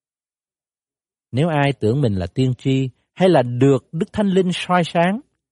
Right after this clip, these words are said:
thì người ấy hãy biết rằng, điều tôi viết cho anh em đây là mạng lệnh của Chúa, mà nếu ai muốn bỏ qua, thì mặc họ bỏ qua. Ấy vậy, hỡi anh em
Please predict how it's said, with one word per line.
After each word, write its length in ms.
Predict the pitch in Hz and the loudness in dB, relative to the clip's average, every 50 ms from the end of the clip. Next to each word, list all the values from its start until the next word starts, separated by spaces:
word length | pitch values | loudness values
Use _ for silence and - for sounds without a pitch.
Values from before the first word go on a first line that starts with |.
| _ _ _ _ _ _ _ - | _ _ _ _ _ _ _ -4
thì 120 | - 143 | -2 0
người 180 | 135 143 139 139 | 2 4 4 4
ấy 160 | 147 180 208 | 4 2 2
hãy 160 | 170 147 131 | 2 0 0
biết 200 | 147 175 226 220 | 0 0 0 0
rằng, 300 | - 135 113 98 87 78 - _ _ _ _ _ _ - | 0 0 0 0 -2 -6 -10 _ _ _ _ _ _ -14
điều 420 | 123 120 123 139 135 131 117 98 | -4 0 2 4 4 4 2 0
tôi 200 | - - 123 123 | -2 -4 -2 -2
viết 220 | 120 139 160 - - | 0 0 -2 -2 0
cho 80 | 135 | 0
anh 120 | 117 117 120 | 0 0 0
em 240 | 120 120 120 120 | -2 -2 -2 0
đây 300 | 117 123 123 123 120 117 107 _ _ _ _ - | 0 2 2 2 0 -2 -6 _ _ _ _ -6
là 220 | 101 101 98 95 | -4 -2 -2 -2
mạng 400 | 92 90 87 92 92 95 95 101 | -2 -2 -2 -2 -2 -2 -2 -2
lệnh 300 | 104 98 90 82 85 95 | -4 -4 -4 -6 -8 -12
của 160 | 95 - 95 95 - _ | -10 -10 -10 -12 -8 _
Chúa, 280 | - 117 113 120 131 147 - _ _ _ _ _ _ _ _ _ _ - | -2 -2 0 0 -2 -4 -8 _ _ _ _ _ _ _ _ _ _ -6
mà 120 | 113 113 | -4 -2
nếu 320 | 113 123 135 147 170 202 226 - | 0 2 2 2 2 2 0 0
ai 180 | - 147 147 147 | 0 0 2 2
muốn 180 | 147 160 175 139 | 0 0 0 2
bỏ 140 | 107 117 | 2 2
qua, 400 | 127 - - 135 123 123 120 120 113 - _ _ _ _ _ _ | 2 2 2 2 2 2 0 -2 -6 -8 _ _ _ _ _ _
thì 160 | - - 120 101 | -6 -4 -2 0
mặc 260 | 95 101 104 95 - | 2 0 0 0 -4
họ 360 | - - - 98 90 80 82 | -8 -10 -8 -6 -6 -6 -6
bỏ 260 | 85 87 85 85 101 110 | -6 -6 -4 -4 -4 -4
qua. 320 | - - 107 104 101 98 92 - _ _ _ _ _ _ _ _ _ _ _ _ _ _ _ _ _ _ _ _ _ _ _ - | -4 -4 -2 -2 -2 -4 -6 -10 _ _ _ _ _ _ _ _ _ _ _ _ _ _ _ _ _ _ _ _ _ _ _ -2
Ấy 180 | 143 156 214 | 0 0 2
vậy, 240 | 185 131 98 92 - - _ _ _ _ _ _ _ _ _ _ _ _ _ | 2 0 0 -2 -4 -8 _ _ _ _ _ _ _ _ _ _ _ _ _
hỡi 120 | - 107 127 | -4 -2 -2
anh 140 | 143 139 131 | 0 0 0
em 220 | 127 123 123 | 0 -2 -2